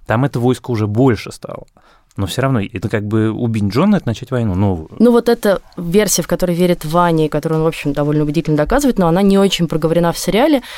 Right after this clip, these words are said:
Speaker 2: Но кажется, э, что действительно это та часть войска, которая шла к битве за Королевскую гавань, не успевала к битве, когда Дейенерис хотела начать всё пораньше, и, видимо, подошла уже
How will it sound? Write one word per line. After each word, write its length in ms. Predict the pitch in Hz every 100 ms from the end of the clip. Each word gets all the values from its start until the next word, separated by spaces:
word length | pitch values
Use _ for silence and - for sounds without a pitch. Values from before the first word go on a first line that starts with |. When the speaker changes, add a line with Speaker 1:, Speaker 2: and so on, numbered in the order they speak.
| - - -
Speaker 2:
Но 140 | 185
кажется, 760 | 226 269 240 - - 175 170 -
э, 240 | 160 160 156
что 440 | - - 175 180
действительно 440 | 170 - 220 202
это 180 | 175 170
та 220 | 151 175
часть 380 | 170 - 165 -
войска, 400 | 170 185 170 151
которая 320 | 151 147 156 147
шла 340 | - 170 160
к 80 | 151
битве 300 | 156 151 147
за 80 | 147
Королевскую 500 | 156 156 160 - 160
гавань, 400 | 233 254 190 196
не 220 | 208 196
успевала 720 | 170 - 165 151 156 139 139
к 100 | -
битве, 380 | 147 156 - 139
когда 260 | 139 143
Дейенерис 380 | 143 151 156 147
хотела 260 | 151 143 139
начать 320 | 143 160 151
всё 140 | 156
пораньше, 400 | 165 180 294 -
и, 80 | 165
видимо, 320 | 180 208 185
подошла 540 | - 151 151 - 165 180
уже 380 | 156 139 160